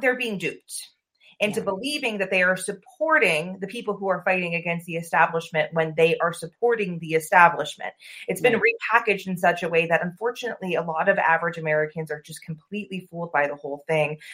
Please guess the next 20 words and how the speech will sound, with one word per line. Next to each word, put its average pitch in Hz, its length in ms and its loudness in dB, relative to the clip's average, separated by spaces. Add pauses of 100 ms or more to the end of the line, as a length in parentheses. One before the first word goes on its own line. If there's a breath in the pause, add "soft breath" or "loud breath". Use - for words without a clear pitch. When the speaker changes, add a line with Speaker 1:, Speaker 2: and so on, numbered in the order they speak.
(200 loud breath)
Speaker 1:
Um, 147 480 8
so 196 140 4
yes, 185 280 6
the 180 160 -4
truest 226 300 4
definition 170 420 2
of 156 140 -4
controlled 156 340 -4
opposition, 151 380 0
which 240 100 2
is 285 160 -2
why 262 200 10
we 277 100 -2
have 233 180 4
to 240 80 -14
support - 540 -4 (340 soft breath)
people 185 240 -8
like 151 240 2
Thomas 151 380 -4
Massie. 180 500 -6